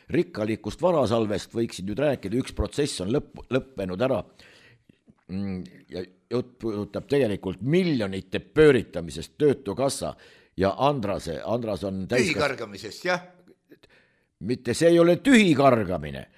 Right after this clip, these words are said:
Speaker 1: Siin on miljonite paigutamine ühtedest taskutest teisest,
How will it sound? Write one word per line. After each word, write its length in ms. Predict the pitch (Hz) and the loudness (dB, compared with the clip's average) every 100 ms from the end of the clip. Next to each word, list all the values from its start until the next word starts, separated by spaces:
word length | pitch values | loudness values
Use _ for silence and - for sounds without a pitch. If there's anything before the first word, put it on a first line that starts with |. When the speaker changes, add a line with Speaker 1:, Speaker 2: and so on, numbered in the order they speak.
| _ _ _ | _ _ _
Speaker 1:
Siin 160 | - 151 | -2 2
on 120 | 151 | 2
miljonite 760 | 160 220 233 160 123 127 - 131 | 2 2 2 2 2 0 -2 -2
paigutamine 760 | - 185 143 117 - 104 104 | 2 0 2 -2 -4 -6 0
ühtedest 480 | 156 170 113 101 98 | 0 0 -4 -6 -6
taskutest 640 | 120 120 - 98 - 95 - | -6 -6 -8 -12 -10 -14 -2
teisest, 600 | 156 143 92 80 - | 2 2 0 -10 -18